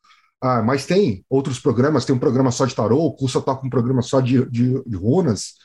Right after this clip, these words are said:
Keller toca onde caminhada xamânica, e aquele projetinho mensal também, pra quem gosta de realmente se exercitar, que é, e, e, e não quer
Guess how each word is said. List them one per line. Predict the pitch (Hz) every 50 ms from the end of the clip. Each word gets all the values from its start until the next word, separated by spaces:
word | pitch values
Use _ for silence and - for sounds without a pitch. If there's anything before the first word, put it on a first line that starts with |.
| _ - _ _ _ _ _ _ _
Keller | - 151 156 160 160 131 -
toca | 147 139 - 139
onde | 139 131
caminhada | - 151 135 135 131 123 120
xamânica, | 120 - 160 156 160 185 202 214 214 226 - _ _ _ - -
e | 226 214 226 254 269 262 220
aquele | - 233 - - 185 160 196 - - _ _ _
projetinho | - 165 165 156 127 156 151 139 - - - 156 143
mensal | 143 156 160 143 127 - 135 131 135 131
também, | 135 143 135 123 127 147 185 190 -
pra | - 151 123
quem | - - 139 127 117
gosta | 107 113 113 110 107 104 - - - 90 - _ _ _ _ _ _ _ _ _
de | - 104 101 113
realmente | 107 127 131 131 123 120 110 -
se | - 127
exercitar, | 98 113 113 - - - 135 - - 123 127 170 - - _ _ _ _ _ _ _ _ _ _ _ _ -
que | - 151 135
é, | 123 123 127 131 143 143 139
e, | 139
e, | 165 - 165 143 160 160 135 127 131
e | 127 - 117
não | 117 147 147
quer | - 156 156 139 117 - -